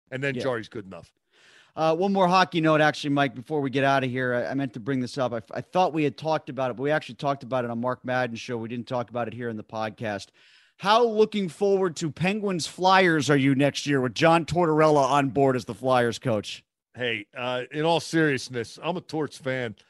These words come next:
Speaker 1: Uh, I'm a fan of American hockey, U S A hockey. He is an American Stanley Cup winning coach. There aren't a lot of those guys around, and I think he was right back in the day.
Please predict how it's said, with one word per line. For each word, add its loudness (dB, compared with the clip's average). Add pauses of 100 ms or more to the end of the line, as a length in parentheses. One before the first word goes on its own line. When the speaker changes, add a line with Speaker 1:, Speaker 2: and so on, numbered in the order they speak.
(240)
Speaker 1:
Uh, -4
I'm -4
a -6
fan 0
of -6
American -2
hockey, -4
U -2
S -6
A -2
hockey. -6 (340)
He -2
is -6
an -8
American -6
Stanley -8
Cup -8
winning -8
coach. -8 (240)
There -4
aren't 0
a -2
lot 0
of -4
those -2
guys 0
around, -6 (420)
and -6 (720)
I -8
think -6
he -10
was -12
right -4
back -10
in -14
the -12
day. -10